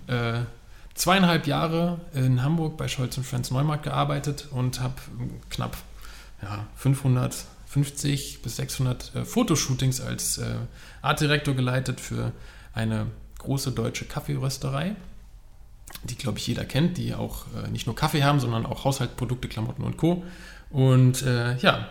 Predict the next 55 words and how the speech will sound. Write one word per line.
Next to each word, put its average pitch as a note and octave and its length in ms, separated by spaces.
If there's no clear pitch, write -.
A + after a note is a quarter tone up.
da A#2+ 180
hab C3 80
ich B2+ 80
dann B2+ 100
auch B2+ 140
ganz C#3 160
viel C3+ 120
gelernt. C#3+ 440
Dann B2+ 400
bin C#3 220
ich C3 580
zu - 120
einer, B2 420
äh, B1 240
weil C#3+ 100
ich D3+ 200
mehr C#3+ 360
Zeit, C#3+ 240
also B2+ 140
mein C3 120
Sohn G3+ 180
kam F3+ 180
auf E3+ 120
die D3+ 140
Welt C#3+ 220
und C3+ 80
ich B2+ 80
dachte C3 240
mir C3 160
so, A#2 80
nee, A#2 140
ich A2 200
will C3 140
nicht, C#3 340
äh, B2+ 80
die, B2 240
äh, A2+ 360
verpassen, C3 440
wie A#2+ 60
mein A2+ 160
Sohn A2+ 160
groß D3 320
wird. C#3 180
Hab, - 360
äh, A#2+ 120
mir A#2+ 100
dann A#2+ 120
einen A#2+ 60
anderen A#2+ 180
Job F3 180
gesucht, C#3+ 440
hab B2 180
dann A#2 160
eine A2+ 100
Marke, C3 560